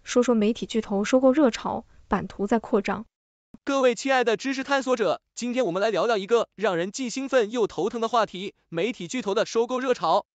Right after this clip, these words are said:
Speaker 2: 这个现象有点像是现代版的版图扩张，只不过这次的征服者不是穿着盔甲的骑士，而是穿着西装、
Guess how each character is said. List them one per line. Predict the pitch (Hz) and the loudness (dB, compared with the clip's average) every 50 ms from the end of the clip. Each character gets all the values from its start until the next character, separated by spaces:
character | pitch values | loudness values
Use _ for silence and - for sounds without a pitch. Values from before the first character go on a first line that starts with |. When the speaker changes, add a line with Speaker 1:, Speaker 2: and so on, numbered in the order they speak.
| _ _ _ _ _ _ _ _ _ - | _ _ _ _ _ _ _ _ _ -4
Speaker 2:
这 | - 302 294 294 | -2 0 0 0
个 | 277 262 | -2 -2
现 | 269 262 240 | -2 -2 0
象 | 247 233 208 180 143 _ - | 2 2 2 0 -2 _ -6
有 | 170 196 220 | -4 -2 -2
点 | 220 175 156 | 0 -2 -2
像 | - 214 208 | -2 -4 -4
是 | - 220 | -4 -6
现 | 202 - - 294 277 262 | -6 -4 -2 -2 0 2
代 | 247 226 | 0 0
版 | - 170 135 | 0 0 0
的 | 151 196 214 | 0 -2 0
版 | - 165 131 110 110 | 0 -2 -4 -4 -6
图 | - 160 | -8 -8
扩 | 170 - 269 226 | -4 0 0 2
张， | 226 233 240 254 233 _ _ _ _ _ _ - | 4 4 2 2 0 _ _ _ _ _ _ -10
只 | - 202 | -8 -6
不 | 175 247 | -6 -4
过 | 247 262 262 247 | -2 -2 -2 0
这 | 277 277 262 | 0 -2 -2
次 | - 233 | 0 0
的 | 220 214 | 0 0
征 | 247 262 277 254 | 0 -2 -6 -4
服 | 254 247 | -6 -2
者 | 220 190 160 139 - _ - | 0 0 0 0 -2 _ -8
不 | - 160 | -6 -6
是 | 185 220 202 | -4 -6 -6
穿 | - 233 233 233 | -4 -4 -2 -2
着 | 220 190 | -2 -4
盔 | - - 269 285 285 | -4 -6 -6 -6 -4
甲 | 233 196 143 - | -4 -4 -4 -4
的 | 240 | -6
骑 | - - - - | -6 -4 -6 -4
士， | - - 269 214 - _ _ _ _ _ - | -4 -2 -4 -4 -6 _ _ _ _ _ -6
而 | 139 190 | -6 -4
是 | 190 214 | -4 -4
穿 | 185 - 233 240 | -6 -4 -2 0
着 | 233 202 | 0 0
西 | - - 247 | -2 -2 -2
装、 | 233 247 240 247 254 | 2 2 2 2 2